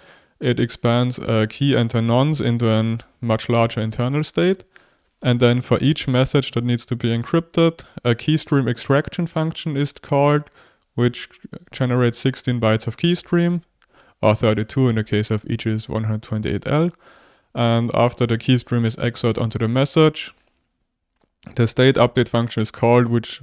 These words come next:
mixes the message into the g-, internal state. And once th-, this is done enough times, so for each message block, a finalization routine is called, and this outputs the tag that is used to ensure authenticity.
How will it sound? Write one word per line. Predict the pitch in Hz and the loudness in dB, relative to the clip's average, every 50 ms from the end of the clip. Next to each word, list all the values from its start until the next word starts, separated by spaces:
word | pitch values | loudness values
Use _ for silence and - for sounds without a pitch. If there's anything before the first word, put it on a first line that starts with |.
| - _ _ | -20 _ _
mixes | 131 123 123 117 - - 117 107 - | 0 0 0 2 2 0 -2 0 -2
the | - | -2
message | 110 110 104 107 - - 110 104 - - | 0 0 0 0 0 -2 -2 -2 -4 -6
into | - 117 110 104 - 104 104 107 - _ _ - | -6 -6 -4 -4 -4 -4 -4 -6 -8 _ _ -8
the | - 113 | -8 -8
g-, | 110 - - _ _ _ - | -8 -10 -16 _ _ _ -4
internal | 120 110 - 107 104 107 107 104 | -4 -2 -2 -2 0 0 0 -2
state. | - - - 101 101 95 - - - _ _ _ _ _ _ _ - - - - - - - _ _ _ | -2 -2 -4 -4 -4 -4 -8 -14 -20 _ _ _ _ _ _ _ -20 -20 -20 -20 -20 -20 -20 _ _ _
And | 123 123 117 117 117 117 113 113 113 113 117 117 113 | 0 2 4 6 6 6 6 6 4 2 2 0 0
once | 113 117 120 131 131 - | 2 2 2 0 0 0
th-, | 131 120 120 113 - - | 0 2 2 0 0 -2
this | 120 123 120 117 | 0 0 2 2
is | 123 117 - | 0 -2 -2
done | - 117 113 117 - | 0 0 0 0 0
enough | 110 110 107 110 - - | 0 2 2 0 0 -2
times, | - 117 113 135 151 147 - | 0 0 2 2 0 0 0
so | 110 107 | -2 -2
for | - - 104 | -2 -2 -2
each | - 110 107 - - | -2 -2 -4 -4 -4
message | 117 117 127 - - 151 - - - | -4 -4 -2 -4 -6 -8 -8 -4 0
block, | 139 139 143 143 - - - - - - | 2 2 2 2 0 -6 -16 -16 -14 -8
a | - 110 110 110 | -4 -2 -2 -2
finalization | - 104 113 113 110 110 107 110 107 - - 127 139 151 151 - 151 139 | -2 -2 0 0 0 0 0 -2 -4 -2 0 0 0 0 0 0 2 2
routine | 135 127 123 - 139 135 | 2 2 2 2 0 0
is | 131 127 - | 0 -2 -4
called, | - - 120 117 117 120 117 113 - _ _ - - - _ _ _ _ _ _ _ _ _ | -4 -2 0 0 2 2 0 -2 -4 _ _ -20 -20 -20 _ _ _ _ _ _ _ _ _
and | 117 113 113 113 110 110 110 110 107 | 2 4 4 4 4 4 2 0 0
this | 110 113 110 - | 0 0 0 2
outputs | - 107 107 107 - 110 104 - - | 0 0 0 0 -2 -4 -4 -4 -6
the | - 110 | -6 -6
tag | - - 113 104 107 107 | -2 0 2 2 2 2
that | 101 104 104 | 0 -2 -4
is | 104 104 - | -4 -4 -4
used | 107 110 110 - - | -4 -4 -4 -4 -4
to | - 110 - | -4 -2 -2
ensure | - 107 - - 117 110 95 | -2 -2 -2 0 0 2 2
authenticity. | 92 104 - - 110 - 113 107 - 104 95 - 92 95 117 | 0 0 -2 -6 -6 -6 -8 -6 -6 -8 -8 -6 -8 -8 -8